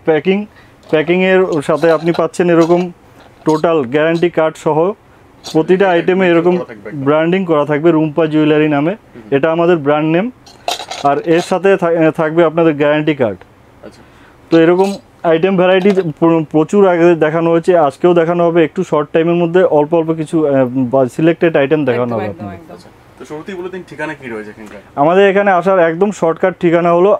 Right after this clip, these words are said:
Speaker 1: আপনি যদি, আহ, by ট্রেনে আসেন তাহলে তা হাওড়া থেকে একদম, আহ, পায়ে হাঁটা পথে, আহ, সাত থেকে দশ মিনিট লাগবে। আর যদি আপনি যে কোনো, উম, কারে করে আসেন বা ট্যাক্সি করে আসেন তো তিন চার মিনিটের ব্যাপার। আমাদের ব্রাবন রোডের একদম open, আহ, রোডের উপরেই আছে,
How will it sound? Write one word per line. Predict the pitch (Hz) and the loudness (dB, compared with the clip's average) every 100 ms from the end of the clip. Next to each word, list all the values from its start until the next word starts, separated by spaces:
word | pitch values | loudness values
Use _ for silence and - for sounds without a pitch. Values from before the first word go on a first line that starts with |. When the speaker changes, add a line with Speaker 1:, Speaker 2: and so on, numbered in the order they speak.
| - | 0
Speaker 1:
আপনি | 147 156 175 | -2 0 0
যদি, | 175 185 180 | 2 0 0
আহ, | 156 139 139 131 139 | 0 0 2 0 0
by | 156 160 | -2 -2
ট্রেনে | 165 180 214 | 0 2 2
আসেন | 208 196 214 202 | 0 0 -4 0
তাহলে | 185 185 185 165 | 2 2 2 0
তা | 165 165 | 0 0
হাওড়া | 151 160 170 | 0 0 0
থেকে | 180 190 196 - - - - | 0 0 -2 -12 -20 -20 -6
একদম, | 151 151 165 180 | -2 0 0 0
আহ, | 170 - - _ 147 147 147 | -4 -10 -20 _ 0 0 0
পায়ে | 170 170 | 0 0
হাঁটা | 175 170 170 | -2 -2 -2
পথে, | 175 175 | 0 -2
আহ, | 175 170 151 | -2 0 0
সাত | - 160 - | 0 -4 -2
থেকে | 170 165 | -2 0
দশ | 151 147 175 | 0 -4 -2
মিনিট | 175 165 | -2 0
লাগবে। | 156 151 190 | 0 0 -2
আর | 139 143 | 0 -2
যদি | 147 151 156 | -2 0 -2
আপনি | 147 156 147 | 0 -2 0
যে | 139 | -2
কোনো, | 135 143 143 - | 0 0 -2 -2
উম, | 135 127 | -2 -2
কারে | - 139 151 | 0 0 0
করে | 156 156 | 0 2
আসেন | 143 156 147 | 0 -2 -2
বা | 139 | -4
ট্যাক্সি | 127 135 - 143 | -2 -4 -4 -6
করে | 147 147 139 | -2 2 0
আসেন | - 160 185 - - - - | -2 -10 -12 -20 -20 -12 -4
তো | |
তিন | 185 208 196 | -2 0 2
চার | 190 | 2
মিনিটের | 180 156 139 127 | 2 2 2 2
ব্যাপার। | 123 156 185 | 0 0 -2
আমাদের | 143 151 156 | -2 0 2
ব্রাবন | 147 156 165 175 | 2 2 2 2
রোডের | 180 180 | 2 2
একদম | 156 165 160 | 2 0 0
open, | 151 165 160 | 0 0 0
আহ, | 156 147 143 | 2 2 2
রোডের | 135 147 151 | 2 2 0
উপরেই | 147 156 165 | 0 0 2
আছে, | 139 - | 0 0